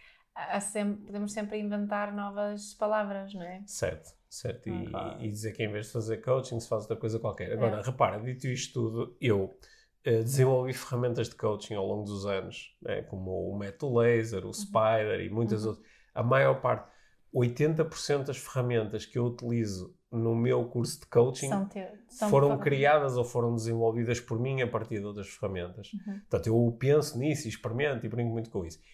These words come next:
Speaker 2: E tenho uma certificação em coaching,
Speaker 1: Yeah.
Speaker 2: não é? A, a Life Training tá ligada à Association for Coaching, que é
Speaker 1: Uhum.
Speaker 2: talvez,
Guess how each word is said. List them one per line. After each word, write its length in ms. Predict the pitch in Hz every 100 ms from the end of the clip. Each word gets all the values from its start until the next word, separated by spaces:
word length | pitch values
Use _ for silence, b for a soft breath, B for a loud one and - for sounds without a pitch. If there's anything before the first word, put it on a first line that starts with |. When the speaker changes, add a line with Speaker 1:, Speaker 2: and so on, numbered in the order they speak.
| b
Speaker 2:
E 120 | -
tenho 280 | 117 117 123
uma 140 | 127 131
certificação 720 | 139 135 - - 143 151 151
em 140 | 156
coaching, 380 | 160 147 120 110 101
Speaker 1:
Yeah. 80 | 101
Speaker 2:
não 60 | 98
é? 120 | - b b b
A, 240 | 101 - 117
a 180 | 113 110
Life 140 | -
Training 380 | 117 107 104 104
tá 160 | 101 104
ligada 400 | 101 104 98 101
à 40 |
Association 480 | 101 - 101 - 104
for 220 | - 107
Coaching, 380 | - 196 - 117
que 120 | 113
é 120 | 101
Speaker 1:
Uhum. 60 | 101
Speaker 2:
talvez, 420 | 92 95 92 90